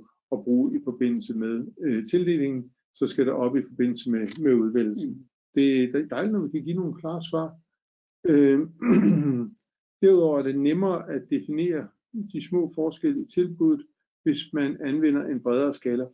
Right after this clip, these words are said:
Speaker 1: Fuldstændig rigtigt. Jeg er spændt på, om det er vores
Speaker 2: <laughs>
Speaker 1: kollega
Speaker 2: Det tænker
Speaker 1: Anders
Speaker 2: jeg, det er.
Speaker 1: Jacobsen, der sidder og skriver til os.
Speaker 2: <laughs> Men det var
Speaker 1: Fordi, øh, det er i
Speaker 2: Ja.
Speaker 1: hvert fald klogt sagt, at, øh, det er nemmere, at, øh, vi gentager lige. Derudover er det nemmere at definere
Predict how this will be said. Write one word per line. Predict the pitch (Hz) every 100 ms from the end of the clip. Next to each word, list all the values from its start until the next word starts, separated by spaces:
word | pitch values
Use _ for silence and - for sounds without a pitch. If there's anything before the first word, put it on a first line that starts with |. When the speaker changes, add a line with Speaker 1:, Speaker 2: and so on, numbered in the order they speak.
| -
Speaker 1:
Fuldstændig | 180 170 - - 143 147 120
rigtigt. | 127 - -
Jeg | -
er | 104 -
spændt | - 208 -
på, |
om | 127 123
det |
er | 117
vores | 123 143 -
Speaker 2:
<laughs> |
Speaker 1:
kollega | 143 139 131
Speaker 2:
Det | 127
tænker | - - 131
Speaker 1:
Anders | 143 143
Speaker 2:
jeg, | 214
det | 143
er. |
Speaker 1:
Jacobsen, |
der | 127
sidder | 151 143 131
og |
skriver | - 147 151 139
til | - 147
os. | 143 320
Speaker 2:
<laughs> | -
Men | 208
det | 214
var | 180
Speaker 1:
Fordi, | 147 147 139
øh, | 139 135 131 131
det |
er | 156
i |
Speaker 2:
Ja. | 139
Speaker 1:
hvert | 170 170
fald | 165 147
klogt | 180 175 160
sagt, | 139 131 _ -
at, | 151 135 131
øh, | 139 131 139
det |
er | 143
nemmere, | 135 147 151 139 139
at, | 131
øh, | 151 135
vi | 120 -
gentager | 135 - 131 113
lige. | 123 123
Derudover | 151 147 135
er | 131
det | 131
nemmere | 139 156 143 - _ _ _
at | 143 123
definere | 143 - 147 151